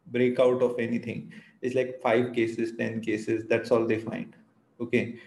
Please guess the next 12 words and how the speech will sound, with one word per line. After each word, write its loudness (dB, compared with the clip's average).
that 6
too 0
most 2
are 4
im-, 0
imported. 2
So -6
last 2
time 2
they 2
found -2
thirty-nine. 2